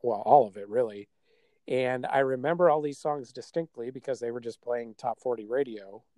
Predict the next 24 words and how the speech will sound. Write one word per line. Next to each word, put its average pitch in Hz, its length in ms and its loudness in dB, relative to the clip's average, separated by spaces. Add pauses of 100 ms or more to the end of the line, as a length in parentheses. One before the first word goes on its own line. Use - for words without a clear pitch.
And, 120 500 -8 (580)
uh, 120 180 6
some 220 240 2
of 220 80 -4
these 135 160 -2
songs 131 680 -8 (180)
I 127 140 -2 (260)
got 135 260 0
to 131 240 -4
like 131 380 -2
because 139 400 -4
I 139 400 -2
participated 117 640 -4
in 104 140 -4
that, 98 200 -8 (280)
uh, 98 240 -2 (100)
lock-in. 95 560 -8
So, 110 460 0 (600)
um, 107 580 -2 (180)
and 131 160 4
then 151 380 6
the 135 100 -2
next 139 340 -6
day, 113 480 2